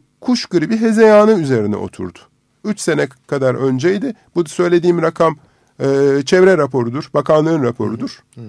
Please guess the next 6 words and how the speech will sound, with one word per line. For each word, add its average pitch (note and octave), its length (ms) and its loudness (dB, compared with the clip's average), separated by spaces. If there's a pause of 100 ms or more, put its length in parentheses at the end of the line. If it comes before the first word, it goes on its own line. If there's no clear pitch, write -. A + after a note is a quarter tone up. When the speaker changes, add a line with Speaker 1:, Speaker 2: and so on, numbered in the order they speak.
(280)
Speaker 1:
Bir G#3+ 180 0
kuş A#3+ 280 -4
gribi E3 300 -2
hezeyanı D3+ 600 0
ile C3 220 0
birlikte A#2+ 540 -2